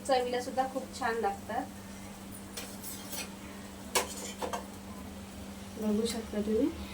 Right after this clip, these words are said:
तर अशा पद्धतीने आता आपण दुसरे सुद्धा फ्राय करणार आहोत. थोडासा रवा जो, ए, तव्यावरती राहायचा तो काढून घ्यायचा आहे, नाहीतर मग, अ, आपण जी दुसरी बॅच घालतो ती लवकर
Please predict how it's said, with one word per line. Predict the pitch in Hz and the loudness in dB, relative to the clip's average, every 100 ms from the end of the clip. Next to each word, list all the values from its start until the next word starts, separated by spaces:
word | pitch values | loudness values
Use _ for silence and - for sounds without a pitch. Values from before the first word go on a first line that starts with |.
| - - | -6 6
तर | 233 | 6
अशा | 226 247 | 8 4
पद्धतीने | 240 240 233 240 240 | 4 4 6 10 10
आता | 226 240 | 10 8
आपण | - 254 311 - - - - - - - 220 | 12 12 12 6 -8 -8 -8 -8 -8 -6 -2
दुसरे | 233 - 233 | 0 2 4
सुद्धा | 240 247 196 | 4 4 2
फ्राय | 233 254 208 | 4 6 6
करणार | 202 220 208 202 | 6 4 6 6
आहोत. | 220 277 - - - - - | 6 4 6 6 6 -6 4
थोडासा | 254 240 240 285 269 262 | 8 8 6 8 12 12
रवा | 247 247 | 12 10
जो, | 247 277 269 - - - - - - - - - - - - - | 10 10 10 8 -8 -8 -8 -8 -10 -10 -10 -4 -4 -4 -8 -2
ए, | 233 226 | 2 2
तव्यावरती | 220 226 240 247 240 233 | 6 8 10 10 6 4
राहायचा | 247 220 214 | 4 4 0
तो | 226 | -4
काढून | - 262 226 220 240 | 4 6 6 6 -2
घ्यायचा | 233 196 - 214 | 2 2 2 0
आहे, | 302 - - - - - - | 0 -2 -8 -10 -14 -12 4
नाहीतर | 226 226 247 | 4 6 2
मग, | 254 254 | 2 2
अ, | 240 247 254 247 - | 6 8 8 6 -2
आपण | - - 254 269 | 0 0 2 2
जी | 269 | 0
दुसरी | 262 254 269 269 | -2 -2 -2 4
बॅच | 262 254 | 4 6
घालतो | 269 247 262 | 4 4 2
ती | 269 262 | 2 2
लवकर | 240 220 240 | 2 4 2